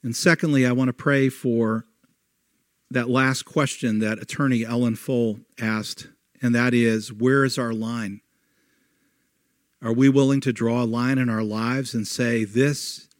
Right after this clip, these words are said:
is what biblical justice is about. This is what God's truth is about. I need to stand for truth"? And Lord, it's hard in the world that we live in because there's so much criticism. There is a spirit of criticism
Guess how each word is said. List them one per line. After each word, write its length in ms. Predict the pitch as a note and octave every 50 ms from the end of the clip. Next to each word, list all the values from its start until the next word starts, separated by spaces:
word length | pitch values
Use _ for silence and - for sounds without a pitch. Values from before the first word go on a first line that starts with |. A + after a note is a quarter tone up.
| _ _ _ _ _ _ _ _ _ _ _ _ _
is 180 | - B2+ A#2
what 200 | A#2 B2 A2+ G#2+
biblical 420 | A#2+ C3 B2+ C3+ C#3 - - B2+ A2+
justice 520 | G2+ G#2+ A2+ G#2+ A2 - - A2 - -
is 120 | A2+ F#2+ G#2
about. 440 | G#2+ - G#2+ G#2 G2 G2 - -
This 420 | - C#3+ C#3+ D3 C#3+ - - - - -
is 160 | B2 A2+ G#2
what 160 | A#2 A#2+ G#2+
God's 340 | - C3 A#2 A2+ A#2 A2 -
truth 340 | - - - C#3 C3 - -
is 140 | B2 G#2+ B2
about. 340 | G2+ - G#2 G2 G2+ G2 -
I 120 | - A#2+ B2
need 160 | C3 B2+ A#2
to 60 | A#2+ A2+
stand 440 | - - - B2+ A#2+ A2+ A#2 A#2
for 120 | - - A#2+
truth"? 560 | - - - - C3+ C3 A2+ - - - - _ _ _ _ _ _ _ _ _ _ _ _ _ _ _ _ _ _ _ _ -
And 120 | C#3 C#3
Lord, 180 | C#3+ D3+ D#3+ E3
it's 140 | E3 - - -
hard 280 | - F3+ F3+ F3+ F3+ D#3+
in 60 | D3
the 100 | C#3 C3
world 280 | B2 C3 C3+ C#3 C#3 C3+
that 80 | C#3+
we 120 | C#3 C3+ C#3
live 280 | C3 C3+ C#3+ D3 C#3
in 160 | B2+ G#2 G2
because 320 | G2 A2+ G#2+ - C3+ A#2 -
there's 160 | C3 A#2 -
so 180 | - - D#3 D#3
much 240 | D#3 D#3 - -
criticism. 680 | - - - E3 D#3+ E3 D#3 - - C3 G#2+ G2 G#2+ G2
There 180 | G2 C3+ D3 D3
is 140 | C3+ - C3
a 60 | A#2
spirit 560 | - - - - - - E3+ E3+ E3 C#3 - -
of 140 | - G#2+ -
criticism 720 | - - C3+ A#2+ A#2 A2+ - - A2+ - C3+ A#2+ B2 B2+